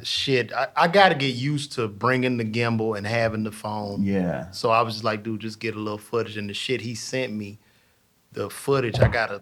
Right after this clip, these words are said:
Speaker 1: find out how I can rotate the
Speaker 2: Oh, it was, what, landscape versus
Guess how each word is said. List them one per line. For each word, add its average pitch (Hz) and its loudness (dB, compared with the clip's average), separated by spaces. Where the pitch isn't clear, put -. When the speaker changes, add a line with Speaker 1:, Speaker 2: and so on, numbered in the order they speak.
Speaker 1:
find 117 -2
out 107 -2
how 110 -2
I 107 -2
can 95 -12
rotate 110 -2
the 98 -6
Speaker 2:
Oh, 110 4
it 101 4
was, 98 -4
what, 113 0
landscape 104 2
versus 98 -2